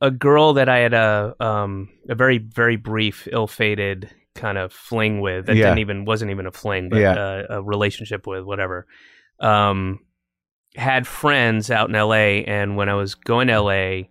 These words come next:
Speaker 1: uh, she hooked me up with them to get a job. And, uh, 'cause initially I didn't, you know, uh, uh,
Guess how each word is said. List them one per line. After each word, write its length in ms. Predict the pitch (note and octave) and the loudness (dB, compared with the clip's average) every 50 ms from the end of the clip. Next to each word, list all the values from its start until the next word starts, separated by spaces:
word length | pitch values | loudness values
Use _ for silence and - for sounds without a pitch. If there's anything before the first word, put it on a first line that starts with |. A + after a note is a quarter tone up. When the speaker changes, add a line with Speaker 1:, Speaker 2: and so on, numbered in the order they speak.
| _ _ _ _ _ _ _ | _ _ _ _ _ _ _
Speaker 1:
uh, 360 | - A2 G2 G2 F#2+ F#2 F#2+ G2 | -4 -2 0 0 0 0 0 -2
she 160 | - - A#2 | -4 -4 -4
hooked 240 | G#2+ A2+ G#2+ - - | -2 -2 -2 -2 -2
me 100 | G#2+ G2+ | -4 -2
up 100 | F#2+ - | -2 -4
with 100 | G2+ G2+ | -2 -2
them 240 | G#2+ G#2+ G#2 G2 F#2+ | 0 0 0 0 -2
to 80 | G2+ | -4
get 140 | G2+ G#2 F#2+ F#2+ | -4 -4 -4 -4
a 40 | |
job. 460 | G2 - C#3 D3+ D3 A2+ G2+ G2 G2+ - _ _ _ _ _ _ _ _ _ _ _ _ _ - - - | -4 -2 0 2 4 4 2 2 0 -4 _ _ _ _ _ _ _ _ _ _ _ _ _ -18 -12 -8
And, 340 | - A2+ G#2+ G#2 G2+ G2 G2 | -4 -4 -2 -2 -2 -2 -2
uh, 340 | G2 F#2+ F#2 F#2 F2+ F2+ F2+ - | -2 -2 -2 -2 -2 -4 -6 -4
'cause 160 | - B2+ A#2+ | -4 -2 0
initially 420 | B2+ D#3+ F#3+ - - A#2 G2+ G2 | 0 0 0 0 -2 -2 -2 -2
I 20 | G2 | -2
didn't, 320 | G2+ G2+ G2 G2 - - | -2 -4 -4 -6 -6 -6
you 80 | A#2+ A#2 | -4 -2
know, 300 | G2 F#2+ F#2 F#2 F#2+ G2 - - - | -2 -2 -2 -4 -6 -8 -12 -12 -8
uh, 340 | G#2+ G2+ F#2+ F#2+ F#2 F2+ F#2+ _ _ _ _ _ _ _ _ _ _ _ - | -6 -4 -4 -4 -6 -8 -10 _ _ _ _ _ _ _ _ _ _ _ -12
uh, 360 | G#2+ G2 F#2+ F#2 F2+ F#2 F2+ | -8 -8 -6 -6 -8 -8 -10